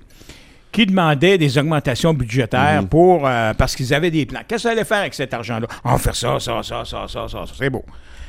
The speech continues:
Speaker 1: Alors, oh, ça rentre dans nos priorités, ça rentre, euh, les politiciens, c'est, tout ça est bien parfait, alors versez l'argent.
Speaker 2: Mhm.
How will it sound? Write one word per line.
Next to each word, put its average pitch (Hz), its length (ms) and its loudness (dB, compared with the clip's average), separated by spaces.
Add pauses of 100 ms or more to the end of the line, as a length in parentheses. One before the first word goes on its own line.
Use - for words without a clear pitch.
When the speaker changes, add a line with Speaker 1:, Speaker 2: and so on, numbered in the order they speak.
(360)
Speaker 1:
Alors, 113 340 2
oh, 196 220 6
ça 123 140 -2
rentre 151 140 -2
dans 147 100 -2
nos 143 120 -2
priorités, 139 720 0
ça 120 200 -6
rentre, 139 360 -6
euh, 123 140 -4
les 120 100 -6
politiciens, 131 480 -6 (120)
c'est, 101 180 -12 (120)
tout - 80 -16
ça 165 200 -2
est 147 40 -2
bien 120 200 -2
parfait, 175 400 -2
alors 127 260 0
versez 156 380 -2
l'argent. 92 320 -6 (260)
Speaker 2:
Mhm. 90 240 -4